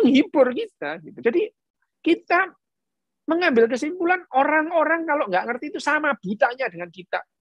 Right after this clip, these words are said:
tentang segala hal gitu ya. Kita cuman melihat dari satu sudut pandang gitu ya. Itu, itu sebetulnya pernyataan-pernyataan sombong gitu, cuman sombong yang tersamar gitu.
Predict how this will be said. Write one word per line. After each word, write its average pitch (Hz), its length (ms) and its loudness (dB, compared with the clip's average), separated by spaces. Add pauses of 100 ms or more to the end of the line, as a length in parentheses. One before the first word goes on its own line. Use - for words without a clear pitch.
(200)
tentang 277 320 2
segala 165 320 4
hal 160 320 2
gitu - 320 -18
ya. - 80 -10 (400)
Kita 233 320 -2
cuman 233 320 -4
melihat 220 320 2
dari 160 240 -2
satu 185 240 -2
sudut 151 240 -8
pandang 143 560 -2
gitu - 360 -20
ya. 98 200 -18 (1300)
Itu, 226 480 0
itu 440 240 2 (120)
sebetulnya 359 440 -2
pernyataan-pernyataan 170 1160 -4 (1160)
sombong 190 600 2
gitu, 117 320 -12
cuman 196 200 -2
sombong 170 360 -2
yang 151 200 -2
tersamar 151 680 -2
gitu. 95 280 -18